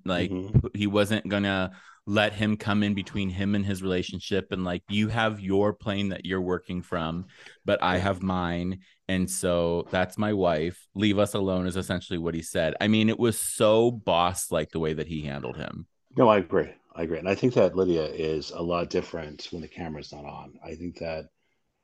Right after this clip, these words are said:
Speaker 2: you know, what we see of her is not really who she is.
Speaker 1: No,
Speaker 2: I, I don't
Speaker 1: no, and they
Speaker 2: think
Speaker 1: love
Speaker 2: that
Speaker 1: to make girls look crazy.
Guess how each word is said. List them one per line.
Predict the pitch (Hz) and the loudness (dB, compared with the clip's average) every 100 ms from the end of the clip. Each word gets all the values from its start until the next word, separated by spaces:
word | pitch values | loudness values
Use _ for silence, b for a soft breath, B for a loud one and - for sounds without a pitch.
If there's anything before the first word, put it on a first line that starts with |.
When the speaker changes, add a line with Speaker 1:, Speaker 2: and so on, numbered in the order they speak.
| - | 0
Speaker 2:
you | 95 | 2
know, | 85 | 2
what | 90 107 110 | 2 2 6
we | 117 | 6
see | - 117 98 | 6 4 4
of | |
her | - 120 107 92 87 | 4 4 6 4 0
is | - 98 95 | -2 0 0
not | 101 98 | -4 -2
really | 98 80 | -2 -2
who | 98 | -4
she | 85 - 80 76 | -4 -4 -6 -6
is. | 69 - - - _ _ _ _ - | -8 -10 -12 -14 _ _ _ _ -2
Speaker 1:
No, | 196 | 0
Speaker 2:
I, | - - | 0 -2
I | 101 | 4
don't | |
Speaker 1:
no, | 135 107 | 4 6
and | 127 | 6
they | 135 | 6
Speaker 2:
think | 135 | 6
Speaker 1:
love | 139 | 2
Speaker 2:
that | 90 | 2
Speaker 1:
to | |
make | 139 110 | 0 2
girls | 113 101 | 0 0
look | 90 | -2
crazy. | 101 85 67 64 58 | 0 0 -2 -8 -12